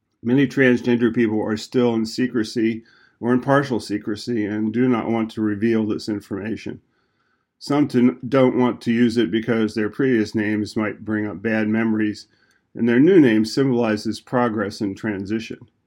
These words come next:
Transgender people sometimes to re-, refer to the, their previous name as their dead name, which gives you a sense of how they feel about it. Don't ask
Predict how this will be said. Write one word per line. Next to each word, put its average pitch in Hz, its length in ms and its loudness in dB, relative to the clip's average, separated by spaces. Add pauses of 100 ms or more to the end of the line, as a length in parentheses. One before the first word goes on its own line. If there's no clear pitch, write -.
(640)
Transgender 151 540 2
people 131 280 2
sometimes 127 560 0
to - 120 -6
re-, 113 300 -2
refer 120 400 -2
to 117 120 -6
the, 110 120 0 (100)
their 117 200 -2
previous 135 540 2
name 104 400 -4 (260)
as 117 220 0
their 117 180 4
dead 127 400 2
name, 110 460 -2 (380)
which 120 260 -6
gives 123 180 0
you 113 100 2
a 107 60 0
sense 110 340 -4
of 107 120 -6
how 113 160 0
they 107 180 -2
feel 110 300 -4
about - 320 -10
it. - 140 -18 (1600)
Don't 165 260 6
ask 143 440 0